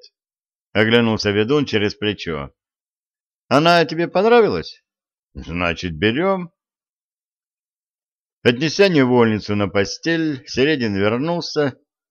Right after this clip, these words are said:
и положил на стол перед матерью лист бумаги и ручку. «Вот, пиши, что девушке нужно из одежды и обуви, какие размеры, чтобы на Урсулу подошло,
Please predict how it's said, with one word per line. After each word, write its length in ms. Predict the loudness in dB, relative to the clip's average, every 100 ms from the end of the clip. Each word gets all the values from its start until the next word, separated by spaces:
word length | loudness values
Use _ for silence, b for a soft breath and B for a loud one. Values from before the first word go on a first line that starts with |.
| _ -8
и 100 | -8
положил 540 | 0 2 2 0 -2
на 120 | -2
стол 480 | -4 -2 0 0 -2
перед 260 | -4 -4 -2
матерью 760 | 0 -2 0 -2 0 -2 -2
лист 380 | -4 -4 -6 -10
бумаги 560 | -8 -4 -2 -2 -2 -4
и 80 | -4
ручку. 580 | -6 -8 -12 -20 -20 _ _ _ _ _ _ _ _ _ _ _ _
«Вот, 460 | -2 2 2 0 -10
пиши, 580 | -8 -8 -4 -4 -6 -10 _ _ _ _ _ _ _ _
что 300 | -2 2 4
девушке 520 | 4 2 0 -4 -4
нужно 400 | 0 -2 -2 -4
из 100 | -2
одежды 580 | -4 -2 -2 -2 -4 -4
и 60 |
обуви, 680 | 0 0 -2 -4 -6 -8 -10 _ _ _ _ _ _ -4
какие 540 | -4 0 4 6 6
размеры, 720 | 4 0 -2 -2 0 0 -2
чтобы 300 | -4 -6 -4
на 160 | -2 -2
Урсулу 480 | -4 -8 -6 -4 -4
подошло, 720 | -4 -4 -4 -4 -4 -4 -8